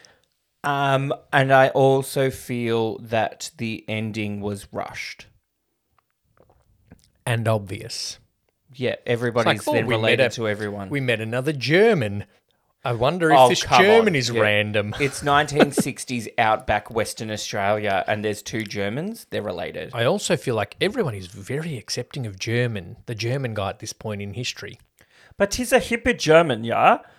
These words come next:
Speaker 1: So it is fine, 'cause he's, you know, peace and love and shit.
Speaker 2: Yeah, but he's still a German. People,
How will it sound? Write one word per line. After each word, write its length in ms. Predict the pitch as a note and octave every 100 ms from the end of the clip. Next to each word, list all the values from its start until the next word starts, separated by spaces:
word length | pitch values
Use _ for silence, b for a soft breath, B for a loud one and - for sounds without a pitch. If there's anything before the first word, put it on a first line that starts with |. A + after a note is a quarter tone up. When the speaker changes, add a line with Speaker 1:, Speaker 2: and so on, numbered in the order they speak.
| b
Speaker 1:
So 200 | - F#3+ F3
it 220 | E3+ -
is 140 | G3+
fine, 340 | - D#3 C3+ A2+
'cause 260 | - C3+
he's, 400 | - F3+ E3 - _ _ - C3+
you 140 | C3+
know, 220 | C#3+ C3 B2+
peace 320 | - F3 F3+
and 120 | D3+
love 280 | C#3 D#3+ B2
and 140 | A2+
shit. 300 | - A#2+ - _ b b b b
Speaker 2:
Yeah, 100 | A#2+
but 80 |
he's 120 | B2 -
still 160 | E3+
a 40 | C#3
German. 520 | G#2+ A#2+ B2+ A#2 B2 - _
People, 400 | - E3 F3 D3